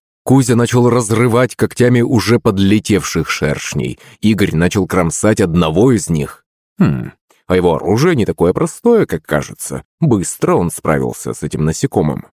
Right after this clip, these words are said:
"Ауграрх!" выдохнул рогач, встречая мою змейку. "Ну привет, придурок! Приручить я тебя не смогу, и пытаться воздействовать на мозг тоже.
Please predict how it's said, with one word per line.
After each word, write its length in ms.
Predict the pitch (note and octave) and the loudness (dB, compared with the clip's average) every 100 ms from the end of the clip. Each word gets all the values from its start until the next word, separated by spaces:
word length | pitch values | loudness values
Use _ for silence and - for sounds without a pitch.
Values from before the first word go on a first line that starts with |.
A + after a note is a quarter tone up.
| _ _ _ _ | _ _ _ _
"Ауграрх!" 2500 | C3+ C#3+ C#3+ A#2+ G#2+ F#2+ F2 G2 - - - - - - - - - - - - - - - - - - - - | -6 -2 0 0 -2 -2 -4 -4 -6 -8 -10 -8 -4 -2 0 0 -2 -2 -2 -2 -2 -4 -6 -8 -10 -14 -20 -14
выдохнул 600 | E2+ D#2+ D#2+ D2+ E2+ D#2 | -4 -2 0 -2 -2 0
рогач, 600 | C#2+ C#2+ D2+ B2+ - - - | -2 -2 -2 -2 -2 -10 -12
встречая 680 | - - G#2 - B2 B2+ | -6 -2 -2 0 2 4
мою 280 | A2 G2 F#2 | 4 4 2
змейку. 760 | D#2 D2 D2+ C2+ - D2 A1+ - _ _ _ _ _ _ - | 0 -2 -2 -4 -8 -12 -12 -18 _ _ _ _ _ _ -4
"Ну 340 | E2+ G#2+ C3+ | 2 4 4
привет, 520 | C3 C3+ C#3 C#3+ A#2 _ _ - | 2 2 4 2 0 _ _ -6
придурок! 800 | - G2 G#2 F2 - - - - _ _ - | -2 0 0 0 -2 -6 -14 -20 _ _ -2
Приручить 640 | G3+ D#3 B2+ A2 A2 E2+ | 2 4 2 0 -2 -2
я 120 | E2 | -2
тебя 240 | D#2 E2+ D#2+ | -2 -2 0
не 100 | D#2 | -2
смогу, 600 | - A2+ D3 D3 - F2 | -2 0 2 0 0 -2
и 140 | E3 | -2
пытаться 500 | - C3+ A2+ - G#2 | 0 0 0 -2 0
воздействовать 800 | F#2+ F#2 - F#2 E2+ - E2+ E2 | 0 0 -2 0 -2 -2 -2 0
на 100 | F#2 | 0
мозг 280 | F#2 F#2 - | 2 0 -2
тоже. 480 | - D3+ - C2 C2+ | -2 -2 -2 -8 -10